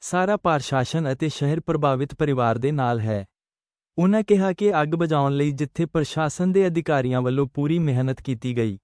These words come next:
ਉੱਥੇ ਹੀ ਸ਼ਹਿਰ ਵਾਸੀਆਂ ਵੱਲੋਂ ਵੀ ਅੱਗ ਬੁਝਾਉਣ ਲਈ ਹਰ ਸੰਭਵ ਕੋਸ਼ਿਸ਼ ਕੀਤੀ ਗਈ। ਸਰਦਾਰ ਬੈਂਸ ਨੇ ਕਿਹਾ ਕਿ ਉਹ ਕੋਸ਼ਿਸ਼ ਕਰਨਗੇ ਕਿ ਪੀੜਤ ਦੁਕਾਨਦਾਰ ਨੂੰ ਸਰਕਾਰ ਵੱਲੋਂ ਹਰ ਸੰਭਵ ਮਦਦ ਦਿੱਤੀ ਜਾਵੇ ਤਾਂ ਜੋ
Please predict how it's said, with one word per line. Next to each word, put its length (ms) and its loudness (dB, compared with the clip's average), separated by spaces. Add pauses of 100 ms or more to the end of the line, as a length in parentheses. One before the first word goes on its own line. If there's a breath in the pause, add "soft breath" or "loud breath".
(400)
ਉੱਥੇ 280 4
ਹੀ 120 2
ਸ਼ਹਿਰ 280 0
ਵਾਸੀਆਂ 440 0
ਵੱਲੋਂ 260 0
ਵੀ 140 -2 (120)
ਅੱਗ 60 -2
ਬੁਝਾਉਣ 460 0
ਲਈ 200 0
ਹਰ 220 -4
ਸੰਭਵ 440 -2
ਕੋਸ਼ਿਸ਼ 440 -4
ਕੀਤੀ 340 -6
ਗਈ। 260 -2 (720)
ਸਰਦਾਰ 560 0
ਬੈਂਸ 400 0
ਨੇ 120 0
ਕਿਹਾ 320 0
ਕਿ 160 -2
ਉਹ 240 0
ਕੋਸ਼ਿਸ਼ 420 0
ਕਰਨਗੇ 480 0
ਕਿ 140 -4
ਪੀੜਤ 360 -2
ਦੁਕਾਨਦਾਰ 640 0
ਨੂੰ 120 -2
ਸਰਕਾਰ 540 -2
ਵੱਲੋਂ 260 -2
ਹਰ 240 -2
ਸੰਭਵ 440 -2
ਮਦਦ 300 0
ਦਿੱਤੀ 340 -4
ਜਾਵੇ 320 0
ਤਾਂ 220 -2
ਜੋ 220 -2